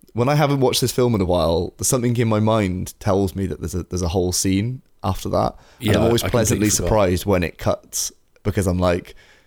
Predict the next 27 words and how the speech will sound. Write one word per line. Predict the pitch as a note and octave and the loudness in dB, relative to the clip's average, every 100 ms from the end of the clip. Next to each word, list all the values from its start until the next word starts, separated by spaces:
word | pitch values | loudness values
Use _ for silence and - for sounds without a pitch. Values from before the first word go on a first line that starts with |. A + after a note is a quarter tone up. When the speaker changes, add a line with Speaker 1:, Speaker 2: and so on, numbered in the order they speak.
| _ | _
Speaker 1:
don't | C3+ | 0
get | A#2 | 2
me | F#2+ | 2
wrong, | G#2 F#2+ F2 | 4 2 2
it's | E2+ | 0
a | |
great | F#2 G#2 | 0 0
movie, | G#2 G2+ E2+ | 2 2 0
but | F2 | 0
it's | F2+ G#2 | 0 0
almost | F#2 E2+ | -2 0
like, | F2 - - _ - | 0 -2 -8 _ -6
it's | E2+ | -2
like | G#2+ E2+ | -2 -2
the | G2 | -4
fourth | - - - A2 G2+ - - - - | -6 -8 -2 2 0 -2 -12 -20 -6
major | G2+ G2+ G2 F#2+ | -2 2 2 0
fa-, | F#2 G#2+ G2 - | -2 0 -2 0
battle | G#2 F#2 | 0 0
sequence | - F#2+ F2+ F2 | -2 -4 -4 -4
in | |
a | F2+ | -2
very | G2 F#2+ | 0 0
short | - F#2 | 0 -2
amount | D#2+ | -2
of | D2+ | -2
time. | G2+ F2+ E2+ | -4 -4 -6